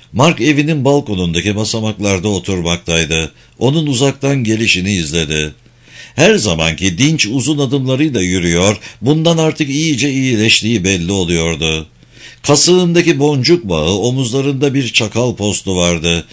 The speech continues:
Elinde iki tane kısa bıçak taşıyordu.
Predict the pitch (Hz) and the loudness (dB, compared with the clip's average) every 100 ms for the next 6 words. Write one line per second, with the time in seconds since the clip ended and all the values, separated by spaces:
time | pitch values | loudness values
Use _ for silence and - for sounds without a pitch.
0 | - - 139 156 170 165 139 139 175 151 | -20 0 2 4 4 2 2 0 0 2
1 | 139 143 127 120 135 107 101 101 104 92 | 0 -2 -2 -2 -2 0 0 0 0 -2
2 | 90 90 87 85 78 82 | -2 -2 -2 -2 -2 -4